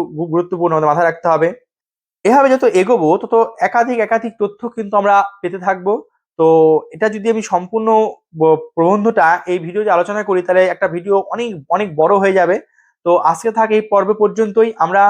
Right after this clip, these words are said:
এর পরবর্তী পর্বে, আহ, প্রবন্ধের বাকি অংশটুকু নিয়ে অবশ্য, অবশ্যই আলোচনা করব। আহ,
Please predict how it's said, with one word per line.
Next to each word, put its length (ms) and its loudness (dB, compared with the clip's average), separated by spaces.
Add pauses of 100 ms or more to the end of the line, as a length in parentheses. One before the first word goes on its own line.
(320)
এর 200 -4
পরবর্তী 500 2
পর্বে, 360 2 (380)
আহ, 340 4
প্রবন্ধের 460 2
বাকি 420 -4
অংশটুকু 460 -2
নিয়ে 200 -2 (380)
অবশ্য, 300 -2
অবশ্যই 280 0
আলোচনা 300 0
করব। 220 2 (600)
আহ, 240 2